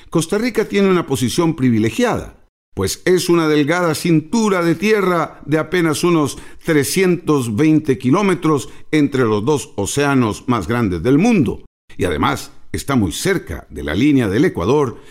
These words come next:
y en el centro del globo. La construcción de una vía interoceánica en Costa Rica tendría un impacto geopolítico significativo al ofrecer una ruta más corta para el transporte de mercancías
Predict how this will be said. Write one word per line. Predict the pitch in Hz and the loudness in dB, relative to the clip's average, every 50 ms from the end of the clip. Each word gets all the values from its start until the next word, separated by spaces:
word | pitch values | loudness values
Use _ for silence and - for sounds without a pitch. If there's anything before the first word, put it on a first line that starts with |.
| - - - | -16 -6 -2
y | 185 208 190 160 - - - - | 0 0 0 0 -4 -8 -8 -4
en | 110 104 85 | -4 -2 -2
el | 80 80 | -4 -6
centro | - - 127 123 110 - - 90 87 | -4 -2 -2 0 0 0 -2 -2 -2
del | 73 69 64 60 | -2 -4 -6 -6
globo. | 69 69 62 55 - - - - - _ _ _ _ _ _ _ _ _ _ - | -8 -10 -10 -10 -14 -18 -20 -20 -20 _ _ _ _ _ _ _ _ _ _ -8
La | - 78 - | -8 -6 -2
construcción | - 233 247 196 - - 185 165 - - - 185 165 107 76 65 62 | 0 0 0 0 0 0 0 0 0 2 2 2 2 0 -2 -4 -4
de | 82 | -2
una | 90 104 117 | -2 0 2
vía | 127 151 170 165 160 156 | 2 2 4 4 2 2
interoceánica | 147 131 139 143 139 139 131 - 185 175 170 165 151 - 147 | 2 2 2 2 0 0 0 0 0 0 2 2 2 2 2
en | 143 | 0
Costa | 143 190 190 151 - 151 143 | 2 0 -2 -2 -2 -2 0
Rica | 160 196 185 - 165 147 120 - - - - - | 0 0 0 0 -2 -4 -4 -6 -12 -20 -12 -4
tendría | - 175 185 202 226 254 247 233 | -2 0 0 0 2 2 2 4
un | 220 202 190 | 4 4 4
impacto | 170 147 131 - - 202 202 196 - - - 160 | 4 4 2 0 -2 -4 -4 -6 -6 -4 -2 -2
geopolítico | 143 - - 156 147 127 - 139 156 190 202 147 - 175 135 156 143 | -2 0 0 0 0 2 0 0 0 0 -2 -4 -6 -4 -2 -2 -2
significativo | - 143 147 139 135 127 - 127 - 131 120 - 220 220 196 175 143 - - - - _ - | 0 2 2 4 2 2 0 -2 -4 -2 -2 0 0 2 2 2 2 0 -4 -10 -20 _ -4
al | - 143 151 | -2 0 0
ofrecer | 147 123 156 165 156 - 240 220 | 0 0 0 0 0 0 0 2
una | 220 220 202 175 147 | 2 2 2 0 0
ruta | 135 147 185 233 254 - - 208 | 0 0 2 0 0 0 0 0
más | 190 175 139 - - | 0 0 0 -2 -2
corta | - 202 226 214 214 214 180 165 | 0 0 0 0 0 -2 -4 -2
para | - 139 135 | -2 0 0
el | 117 95 | 0 0
transporte | - 98 92 87 - - - 190 208 185 - - 123 104 | -2 -4 -4 -4 -6 -6 -2 0 0 0 0 -2 -2 -2
de | 104 104 | 0 0
mercancías | 98 85 85 - 85 87 85 - 208 214 196 180 151 123 - | -2 -2 -4 -6 -6 -6 -4 -2 0 2 2 2 0 -2 -6